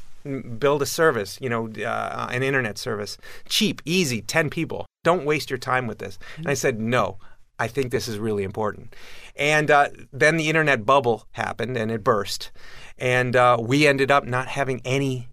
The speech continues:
Speaker 1: any, any chance to get any money, regardless of whether we were an electron company or an atom company. And so we were languishing.
Speaker 2: And what was going on in, in your own personal life at the time? Like,
Speaker 1: Uh,
Speaker 2: uh,
Speaker 1: so, <laughs> so, uh, so personally, I was,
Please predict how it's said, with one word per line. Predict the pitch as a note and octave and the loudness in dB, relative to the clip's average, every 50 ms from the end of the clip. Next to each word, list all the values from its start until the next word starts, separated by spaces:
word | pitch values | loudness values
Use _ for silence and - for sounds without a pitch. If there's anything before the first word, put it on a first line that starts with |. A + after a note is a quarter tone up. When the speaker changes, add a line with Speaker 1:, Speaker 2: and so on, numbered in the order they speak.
| - - - | -14 -12 -6
Speaker 1:
any, | - C3 C3+ C#3 C3+ C3 B2+ A#2+ - | -2 0 2 2 0 0 -2 -4 -2
any | C3 B2+ C3+ C3+ C3 B2+ A#2+ | -2 0 0 0 -2 -2 -4
chance | A#2 - - C#3 C#3 C#3 C3+ - - | -4 -2 0 2 4 4 2 2 -2
to | - B2+ | -2 2
get | A#2 B2 A#2+ - - | 2 2 2 2 2
any | C3 C3 F#3 G3+ D#3+ | 4 6 6 6 6
money, | A#2+ A2 G2+ G2 G2 A#2 - - | 6 4 2 0 -4 -8 -12 -8
regardless | B2+ A#2+ A#2+ B2+ B2+ D#3 D#3 E3 D#3+ C#3+ - | -6 0 2 4 6 6 6 6 6 4 2
of | C#3 | 2
whether | C#3 C3+ C3+ | 2 4 4
we | B2 B2+ | 4 4
were | B2+ A#2+ | 4 4
an | A2+ | 4
electron | A2 B2 B2 - - - C#3 C3 A#2 | 6 4 4 2 2 2 0 0 0
company | - C#3+ C3 A#2+ C3 C3 B2+ | 0 -4 -4 -2 -2 -2 2
or | B2 A#2+ A#2 | 2 4 4
an | A#2 A2 | 4 2
atom | A#2 A#2 C3+ C#3+ C#3+ A#2 | 4 4 4 4 4 2
company. | - - G#2+ G2 - G#2+ G2+ G2+ - - - - - - - - - | -2 -4 -6 -8 -8 -10 -10 -12 -12 -12 -14 -14 -14 -14 -14 -12 -4
And | - C3+ C#3 C#3+ C#3 C#3 - | 0 2 2 4 2 0 -2
so | - - D3+ C#3 | 0 2 6 6
we | C#3+ C3+ A#2 A#2 C#3 D#3 | 6 6 6 4 4 4
were | D#3 C#3+ C#3+ D3 C#3+ C#3+ C#3+ C#3 C3 B2+ | 4 4 6 6 6 6 6 6 4 4
languishing. | A#2 B2+ C#3 F3 E3+ D3+ - - - - - - - - - - | 4 4 4 4 4 0 -2 -4 -6 -10 -12 -14 -14 -12 -8 -4
Speaker 2:
And | C4+ C4 B3+ | 0 2 6
what | D4 E4 E4+ | 6 6 6
was | G4+ G4+ - | 6 4 4
going | - E4+ D#4 D4+ | 4 4 4 4
on | D4 C#4 B3+ | 4 4 2
in, | B3 - | 2 2
in | - B3 A#3 | 2 2 4
your | A3+ A3+ A3+ | 6 6 6
own | A#3 A#3+ A#3 G#3+ | 6 6 4 2
personal | - - C4+ D4+ C#4+ - A3+ G3+ F3 | 2 2 2 2 4 2 0 0 0
life | E3 E3 D3+ C#3 C#3+ - - - | 0 -2 -2 -4 -4 -6 -6 -6
at | F3 F3 - | -6 -6 -6
the | - D#3+ | -8 -10
time? | - - E3+ D#3 D3+ C#3+ C3+ C#3 D#3+ - | -8 -6 -6 -4 -4 -4 -6 -6 -8 -6
Like, | G3+ F3+ E3+ D3+ | -4 0 2 2
Speaker 1:
Uh, | |
Speaker 2:
uh, | D3 - - - E3+ - - - | 4 4 2 0 0 0 0 0
Speaker 1:
so, | E3+ E3+ E3+ E3+ - - - G3 G3 - | 2 4 4 4 4 6 6 4 4 4
<laughs> | - - - D#3+ | 2 -2 -4 0
so, | - - G#3+ G#3 G3+ - - G3+ | 4 6 8 8 8 6 4 4
uh, | F#3 F#3 F3+ E3 C#3 - | 6 6 6 6 4 2
so | - - F#3 D#3+ | 4 6 6 4
personally, | D#3+ - F3 F#3+ G#3 G3+ - G3 E3 D3 C#3 C3 - | 4 6 6 6 6 6 4 2 2 4 4 4 4
I | - B2+ C3 | 4 4 4
was, | C#3+ D3 C#3 B2 - - | 4 2 2 0 -2 -8